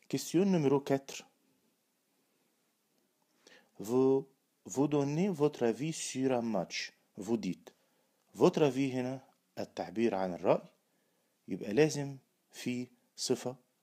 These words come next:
هقولها علشان أحكم بيها على المباراة. آه، à mon avis, ce match est très important.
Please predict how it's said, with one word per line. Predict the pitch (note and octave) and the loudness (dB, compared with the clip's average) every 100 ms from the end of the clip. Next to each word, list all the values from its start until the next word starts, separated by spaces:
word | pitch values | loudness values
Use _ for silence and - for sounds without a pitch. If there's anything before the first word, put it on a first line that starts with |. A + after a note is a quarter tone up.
| _ _ _ _ | _ _ _ _
هقولها | - G#2+ A#2 C3 E3+ - _ _ _ _ _ | -6 0 0 0 -4 -8 _ _ _ _ _
علشان | - G2 - A#2 A2 | -6 -6 -4 -4 -4
أحكم | - - G2 F#2+ | -8 -8 -6 -6
بيها | G2 E2+ | -6 -4
على | E2+ F#2+ F2 - | -2 -2 -4 -10
المباراة. | E2+ F2 F2+ F#2+ E3 - _ _ _ _ _ _ _ _ _ _ _ _ _ _ _ _ _ _ _ _ | -10 -6 -2 2 2 -2 _ _ _ _ _ _ _ _ _ _ _ _ _ _ _ _ _ _ _ _
آه، | A2 A2 A2 - C#3+ | -2 0 -2 4 6
à | E3 | 6
mon | F3 | 4
avis, | D#3 B2+ C#3 D3+ D3+ _ - - | 0 -2 -4 -6 -8 _ -8 -2
ce | |
match | A2+ B2 B2+ - - _ _ - | 0 -2 -4 -8 -12 _ _ -4
est | A2 F#2+ - | -2 -2 -4
très | G2+ G2 G#2 | -4 -2 -2
important. | A#2 A#2+ B2+ - - | -2 -2 -4 -8 -18